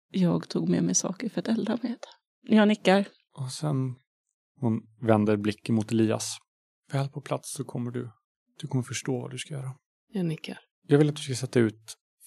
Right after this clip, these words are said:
Speaker 2: fem poäng bland dina Seid-egenskaper. Seid-konst. Ingen av dem får övergå fyra.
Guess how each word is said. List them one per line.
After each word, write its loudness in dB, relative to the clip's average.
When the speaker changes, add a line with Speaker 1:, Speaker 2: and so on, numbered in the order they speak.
Speaker 2:
fem 2
poäng 2
bland 4
dina 2
Seid-egenskaper. -6
Seid-konst. -6
Ingen 8
av 12
dem 6
får 2
övergå 4
fyra. 0